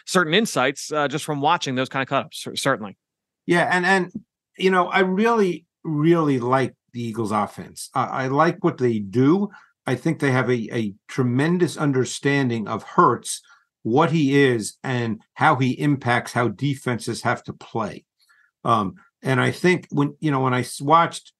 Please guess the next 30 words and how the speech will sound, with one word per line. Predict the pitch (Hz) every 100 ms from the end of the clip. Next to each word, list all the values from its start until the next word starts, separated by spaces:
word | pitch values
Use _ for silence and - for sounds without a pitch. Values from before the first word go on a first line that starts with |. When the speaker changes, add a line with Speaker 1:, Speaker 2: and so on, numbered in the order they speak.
| _ -
Speaker 2:
a | 131
ton | - 160 170
of | 147 123
Eagles, | 135 131 123 - - -
you | 123
know, | 107
pass | - 135 117
game, | - 117 107 104 _ _ -
uh, | 107 113
plays | - - 170 131 113 117
and | 120
saw | - 147 131
their | 120
concepts, | - 143 160 131 113 104 - - _ _ _ _ _ -
you | 165
know, | 151
I | 147
would | 214 220 151
say | - 190 185 160
that | 135 127 _ _ _
they | - 139 143
really | 123 143 185 190 175
define | 123 123 - - 139 160 160
things | - 139 120 101
well. | 107 120 143 180 175 _ -
It's | 127 120
a |
clean | 104 - - 135 160 185 180
passing | - 135 143 - 170 160
game. | 165 180 190 180